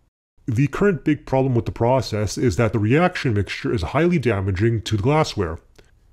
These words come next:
This makes sense since sodium hydroxide is well known for dissolving glass, especially at higher temperatures. In previous lab note videos,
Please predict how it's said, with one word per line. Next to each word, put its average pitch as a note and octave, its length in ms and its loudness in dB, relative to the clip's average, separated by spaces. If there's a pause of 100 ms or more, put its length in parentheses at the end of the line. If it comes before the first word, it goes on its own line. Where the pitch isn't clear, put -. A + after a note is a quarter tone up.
This E3+ 320 -2
makes D#3+ 260 0
sense A#2 340 0
since A#2+ 320 0
sodium A#2+ 300 2
hydroxide A2 600 0
is A2+ 180 2
well D3+ 300 4
known G2+ 180 2
for B2+ 120 0
dissolving G2 340 0
glass, G2+ 560 -2 (180)
especially D#3+ 480 0
at A#2+ 100 2
higher F#2+ 200 0
temperatures. A2+ 580 -4 (680)
In A#2 140 0
previous F#3 460 0
lab A#2 220 2
note G#2 160 2
videos, G#2+ 500 2